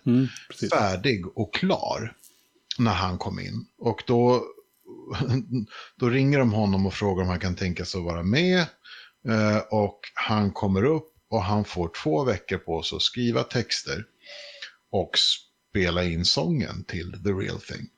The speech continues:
Speaker 2: Så allt det här är gjort på fjorton dagar. Och jag tror att han lägger sång på nio av låtarna.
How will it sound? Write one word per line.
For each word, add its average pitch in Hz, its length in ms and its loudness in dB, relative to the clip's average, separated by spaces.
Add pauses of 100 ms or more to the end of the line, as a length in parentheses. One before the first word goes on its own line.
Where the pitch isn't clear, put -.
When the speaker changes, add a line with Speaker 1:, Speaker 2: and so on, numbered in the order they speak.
(260)
Speaker 2:
Så 120 120 0
allt 147 260 2
det 104 60 2
här 98 100 4
är 95 40 4
gjort 117 260 0
på 104 80 -10
fjorton 92 480 -2
dagar. - 300 -2 (280)
Och 104 100 2
jag 101 120 4
tror 123 180 2
att 101 60 4
han 101 140 2
lägger 90 180 0
sång 92 360 2
på 95 60 -2
nio 95 500 2
av 110 120 -2
låtarna. - 540 -6